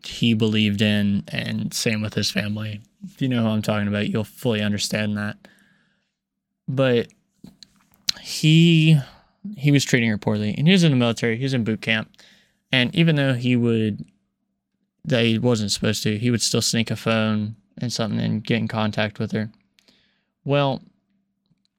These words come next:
she, we started to develop feelings again, obviously. Mine never really left, which was kind of a big part of that,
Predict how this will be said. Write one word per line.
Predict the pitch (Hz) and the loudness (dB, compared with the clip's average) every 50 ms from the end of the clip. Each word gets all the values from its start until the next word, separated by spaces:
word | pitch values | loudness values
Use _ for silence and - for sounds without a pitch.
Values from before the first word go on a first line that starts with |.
| _ _ _ _ _ _ _ - - _ _ _ - | _ _ _ _ _ _ _ -20 -20 _ _ _ -10
she, | - - - - - 151 151 160 170 170 170 165 160 160 156 147 143 - - _ _ _ _ _ _ _ - - 233 - | -4 -2 -2 0 0 0 2 2 4 4 6 6 6 6 4 2 2 -4 -12 _ _ _ _ _ _ _ -20 -16 -8 0
we | 139 151 | 2 2
started | 156 - - 139 131 120 | 4 4 4 2 2 2
to | 113 | 2
develop | 113 110 110 - - - - | 0 0 0 -2 -4 -8 -4
feelings | - 113 107 104 101 101 101 | -2 -2 -2 -2 -4 -6 -6
again, | 98 95 95 95 - _ _ _ _ _ - - | -6 -6 -8 -8 -10 _ _ _ _ _ -12 -8
obviously. | 120 113 107 110 107 - - 117 110 110 110 - _ _ - | -6 -6 -4 -4 -4 -2 -2 -2 -2 -2 -4 -6 _ _ -4
Mine | 135 139 156 160 143 | 0 2 4 4 4
never | 131 127 127 | 4 2 2
really | 127 123 117 113 | 2 2 2 0
left, | 110 113 117 117 113 - - - - - _ - - - - - - _ _ - | 0 0 0 0 -2 -2 -6 -12 -16 -16 _ -20 -20 -20 -20 -20 -20 _ _ -4
which | - 117 - | -2 0 0
was | - 113 - - | 0 0 0 0
kind | - 127 120 120 | 2 2 4 4
of | 110 | 2
a | 107 101 | 0 2
big | 101 110 107 - - | 2 0 -2 0 -2
part | 107 104 104 | -2 0 2
of | 104 101 | 2 2
that, | 104 104 101 104 - - | 2 2 2 0 0 -2